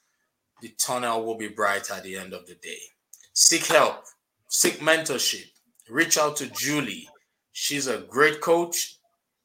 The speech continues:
She can always work with you to help you transition from where you are to where you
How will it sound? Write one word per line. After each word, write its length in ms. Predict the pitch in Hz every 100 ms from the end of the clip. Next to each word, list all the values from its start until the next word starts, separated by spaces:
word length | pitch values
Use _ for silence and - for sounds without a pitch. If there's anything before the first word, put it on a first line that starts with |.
| _ - -
She 280 | - - 135
can 180 | 123
always 320 | 117 131 127 107
work 280 | 120 139 -
with 220 | 131 -
you 140 | 127
to 180 | 123 107
help 360 | 107 123 123 -
you 220 | 123 113
transition 680 | - 104 95 - 117 123 110
from 240 | 107 95
where 140 | 107
you 240 | 123 123 117
are 320 | 110 107 - - _ _ -
to 100 | 104
where 480 | 90 104 110 107 107 - _ _
you 460 | 101 107 104 104